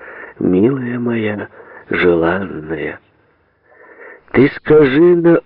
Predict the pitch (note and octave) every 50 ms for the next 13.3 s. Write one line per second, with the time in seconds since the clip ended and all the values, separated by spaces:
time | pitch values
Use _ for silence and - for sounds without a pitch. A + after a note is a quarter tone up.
0 | _ _ _ - D3 D3+ - - - - - _ - - C#3 D#3+ E3+ E3 E3 D#3+
1 | D#3 D#3 D3+ D3+ D3+ D#3 D3 A#2+ B2 C#3+ D3 C#3+ C3+ B2+ B2+ B2+ B2+ B2+ B2 G#2
2 | G2+ G2 F#2 - - - - _ - F3+ F#2+ F#2+ - - - - - - - -
3 | - - - - - - - G#2+ G2+ F#2 F2 F2+ F2+ F2 E2 F#2 G#2 B2+ C3+ -
4 | - - _ - - B2+ B2+ B2+ B2+ A#2 - A#2+ A2+ G#2 G2 F#2 G2 F#2+ F2 -
5 | - - - F#2 E2 - - - _ _ _ - - - - - - - - -
6 | - - - - - - F2 F2+ - - - F#2+ F2+ F2 F2+ F2+ G#2 C#3 - -
7 | - - D3 D3 - _ - A#2+ C3+ C3+ B2+ A#2+ A#2 A2+ A#2 A2+ A2+ - - -
8 | G#2 G#2 G2+ G2 F2+ F#2 F#2 - - G2 F2+ F2 F2+ F2+ - _ - F#2+ F2 D#2+
9 | - - - - - - - _ - - - _ - - - - - - - -
10 | - - - - - - - - - - - D3+ E3+ - - - F3 E3+ E3 D#3+
11 | D#3+ E3 D#3+ - - - D3 D3 C#3+ - B2 A2 A2+ A#2+ - - A2 A2+ A#2 A2+
12 | - - - - - - - - - - - - E2 D#2+ - - - - - -
13 | - _ - A#2 - -